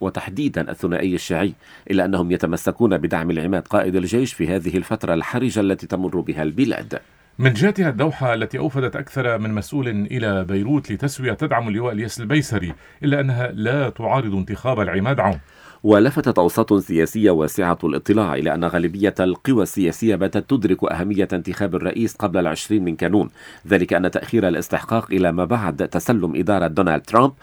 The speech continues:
Speaker 1: قد يضع لبنان أمام متغيرات إقليمية ودولية تزيد من تعقيد الأزمة، لأن الإدارة الأمريكية الجديدة قد تتخذ مواقف مختلفة تجاه الملفات الإقليمية،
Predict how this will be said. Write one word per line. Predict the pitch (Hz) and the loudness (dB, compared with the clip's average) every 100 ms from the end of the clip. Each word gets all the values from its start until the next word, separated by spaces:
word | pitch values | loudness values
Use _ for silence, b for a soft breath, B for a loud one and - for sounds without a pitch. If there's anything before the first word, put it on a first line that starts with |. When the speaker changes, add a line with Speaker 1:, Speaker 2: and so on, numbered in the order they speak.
| B B - | B B -2
Speaker 1:
قد | 95 82 | -2 2
يضع | 113 127 101 | 2 4 2
لبنان | 98 82 107 107 | 2 2 2 2
أمام | - 113 98 92 107 | 2 0 2 2 0
متغيرات | 101 92 90 101 131 131 | 2 2 2 2 2 0
إقليمية | 104 - 101 101 104 98 | -2 0 0 2 2 4
ودولية | 104 101 95 104 80 | 4 4 4 2 2
تزيد | 78 92 85 135 98 | 0 -2 -2 -2 0
من | 92 80 | 0 0
تعقيد | 73 - 117 | -4 -2 0
الأزمة، | 92 73 80 78 76 b b b | 0 -2 -4 -4 -4 b b b
لأن | 95 95 | -2 -2
الإدارة | 92 87 104 101 92 | -2 0 0 0 0
الأمريكية | 82 87 90 - 110 90 | -2 -2 -4 -2 0 0
الجديدة | 85 85 101 113 113 B B B | 0 -2 0 2 2 B B B
قد | 117 | 0
تتخذ | 98 - 107 - 135 104 92 | 0 -2 -4 -4 -2 0 2
مواقف | 85 95 117 117 120 | 4 2 0 -2 -2
مختلفة | 117 - 151 110 95 87 | -2 0 0 0 0 -2
تجاه | 98 113 104 | -2 -4 -2
الملفات | 92 92 87 - 123 117 | -2 -2 -4 -4 -4 -2
الإقليمية، | 80 107 98 71 80 | -4 -2 -2 0 0